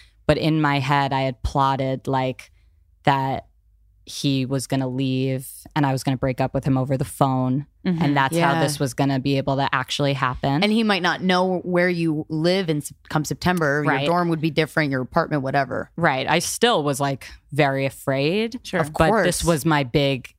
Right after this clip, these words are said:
Speaker 1: exit plan. And so I went on in a relationship with him for four to five months,
Speaker 3: Ugh.
Speaker 1: acting and playing just normal.
Speaker 2: Had he ever th-, said, uh, made any statements like, "If you break up with me, I'm gonna hurt you or I'm gonna hurt myself," kind of thing?
Speaker 1: No.
Speaker 3: <clears throat>
Speaker 1: And he wasn't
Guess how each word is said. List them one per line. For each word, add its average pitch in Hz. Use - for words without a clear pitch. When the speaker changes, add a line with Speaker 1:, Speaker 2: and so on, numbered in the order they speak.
Speaker 1:
exit 147
plan. 147
And 151
so 165
I 175
went 175
on 175
in 160
a 170
relationship 160
with 147
him 147
for 151
four 156
to 156
five 139
months, 165
Speaker 3:
Ugh. 160
Speaker 1:
acting 180
and 160
playing 156
just 147
normal. 156
Speaker 2:
Had 233
he 247
ever 240
th-, -
said, 180
uh, 160
made 175
any 175
statements 165
like, 160
"If 143
you 156
break 156
up 143
with 160
me, 160
I'm 151
gonna 147
hurt 156
you 151
or 143
I'm 139
gonna 143
hurt 143
myself," 143
kind 180
of 165
thing? 202
Speaker 1:
No. 285
Speaker 3:
<clears throat> 214
Speaker 1:
And 240
he -
wasn't 240